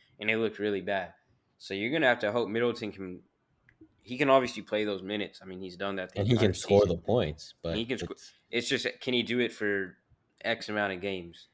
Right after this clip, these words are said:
Speaker 1: And,
Speaker 2: Yes.
Speaker 1: and you're gonna, you're probably gonna have Trae Young back. If, if it's not game five, it's for game six. And so
Speaker 2: Mm-hmm.
Speaker 1: that's, that's another thing the Bucks will have to worry about.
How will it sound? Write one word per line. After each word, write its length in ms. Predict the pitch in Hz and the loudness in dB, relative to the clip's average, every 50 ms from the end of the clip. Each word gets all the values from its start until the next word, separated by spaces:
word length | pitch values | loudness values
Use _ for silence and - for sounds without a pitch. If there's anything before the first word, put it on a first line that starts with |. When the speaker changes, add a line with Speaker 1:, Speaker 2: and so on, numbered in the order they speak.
| _ _ _ | _ _ _
Speaker 1:
And, 200 | 98 98 92 98 | -10 -8 -2 -2
Speaker 2:
Yes. 180 | 101 90 - - 104 | -2 -2 -2 -6 -8
Speaker 1:
and 220 | 101 98 95 85 - - | -8 -8 -10 -12 -16 -8
you're 180 | 98 110 117 | -6 -6 -2
gonna, 220 | 104 120 120 123 104 | 0 2 2 2 0
you're 200 | 101 107 107 101 | 0 -2 -4 -6
probably 480 | - - - 117 123 120 110 113 110 98 | -8 -4 0 0 0 2 0 -2 -4 -2
gonna 200 | 98 98 98 95 | -4 -6 -4 -2
have 220 | 101 98 92 - | -4 -4 -4 -6
Trae 220 | - - 104 98 | -6 -4 -4 -2
Young 240 | 95 98 98 95 92 | -2 -4 -6 -6 -6
back. 320 | 87 92 92 92 90 - _ _ _ _ _ _ _ _ _ _ _ _ _ _ _ _ _ _ _ | -4 -4 -4 -4 -4 -8 _ _ _ _ _ _ _ _ _ _ _ _ _ _ _ _ _ _ _
If, 240 | - 101 - - - | -16 -16 -16 -14 -14
if 140 | 95 - - | -14 -14 -12
it's 160 | 92 - - | -12 -2 2
not 180 | 113 110 107 | 2 2 2
game 180 | - 110 104 98 | 0 -2 -2 0
five, 260 | 98 113 104 95 92 90 | 2 2 2 2 2 0
it's 100 | 90 - | -6 -8
for 140 | - 104 101 | -8 -8 -6
game 300 | 92 107 104 101 95 92 | -6 -6 -6 -6 -8 -8
six. 580 | - - 104 98 92 - - - - - - - - | -10 -8 -8 -8 -8 -10 -16 -18 -18 -18 -20 -20 -16
And 260 | 98 98 98 92 90 | -12 -10 -10 -10 -12
so 160 | - - 107 | -6 -4 -2
Speaker 2:
Mm-hmm. 300 | 101 95 95 95 92 87 - _ _ _ _ _ _ _ _ | -2 0 0 -2 -2 -4 -8 _ _ _ _ _ _ _ _
Speaker 1:
that's, 280 | 101 107 107 - - | -6 -6 -6 -6 -8
that's 180 | - 101 98 90 | -8 -8 -8 -6
another 260 | 104 104 104 107 101 | -6 -4 -2 -2 -4
thing 200 | 98 101 101 101 | -4 -6 -8 -6
the 80 | 98 92 | -6 -6
Bucks 280 | - 101 98 95 - | -4 -6 -6 -6 -8
will 80 | - 95 | -10 -10
have 120 | 95 95 | -10 -10
to 80 | - 95 | -10 -8
worry 280 | 95 101 104 101 98 95 | -4 -2 -2 -2 -2 -4
about. 360 | 92 95 92 95 95 - | -6 -6 -6 -6 -8 -10